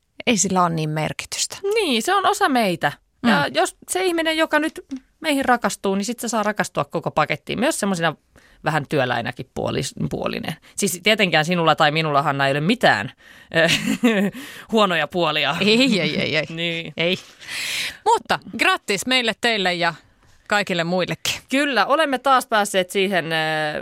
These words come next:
Speaker 2: sen ajatuksen kiinni, että kun löytää sellaisen ihmisen, joka on kiinnostunut niistä juurista ja historiasta, oli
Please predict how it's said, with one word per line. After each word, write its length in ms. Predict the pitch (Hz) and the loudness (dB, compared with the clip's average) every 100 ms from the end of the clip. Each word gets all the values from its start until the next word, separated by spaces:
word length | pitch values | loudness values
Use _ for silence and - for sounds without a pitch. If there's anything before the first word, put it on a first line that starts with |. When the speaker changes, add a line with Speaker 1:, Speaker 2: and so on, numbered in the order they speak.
| - | -10
Speaker 2:
sen 200 | 170 190 | -8 -2
ajatuksen 460 | 170 170 160 - 156 | 0 0 -4 -6 -4
kiinni, 280 | - 165 160 | -2 -2 -2
että 260 | 147 143 | -2 -2
kun 220 | - 320 294 | 0 0 2
löytää 380 | 269 247 190 | 2 2 0
sellaisen 400 | 185 240 220 208 - | 0 0 -2 -2 -2
ihmisen, 500 | 170 170 160 165 151 | -2 0 0 0 0
joka 240 | 139 180 | 2 4
on 140 | 294 | 4
kiinnostunut 800 | - 320 294 214 170 - 165 156 - | 2 2 4 2 2 -2 -2 -2 -4
niistä 360 | 156 - 151 - _ - - - | -6 0 0 0 _ -20 -20 -4
juurista 500 | 196 190 185 - 170 | 0 2 2 2 2
ja 120 | 156 151 | 4 4
historiasta, 680 | 180 - 165 160 151 - - | 0 0 0 2 2 -2 2
oli 520 | 240 240 226 208 190 | 2 4 2 2 0